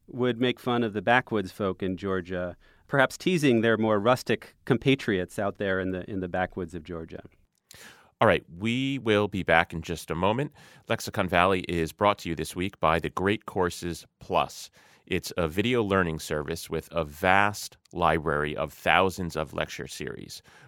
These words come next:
Speaker 2: One of their most popular courses is called The Fundamentals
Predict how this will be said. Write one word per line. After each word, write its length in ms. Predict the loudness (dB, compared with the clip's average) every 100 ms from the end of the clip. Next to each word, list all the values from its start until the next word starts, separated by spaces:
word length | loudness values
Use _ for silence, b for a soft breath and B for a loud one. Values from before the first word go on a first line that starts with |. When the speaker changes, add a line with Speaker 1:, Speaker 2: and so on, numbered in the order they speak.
| b
Speaker 2:
One 120 | 0
of 80 | 4
their 140 | 4
most 440 | 4 0 0 -8 -8
popular 520 | 0 0 0 -2 -4
courses 640 | -4 -2 -2 -2 -2 -4 -8
is 160 | -8
called 320 | -6 -4 -4
The 80 | -4
Fundamentals 840 | -8 -2 -2 0 -2 -2 -2 -6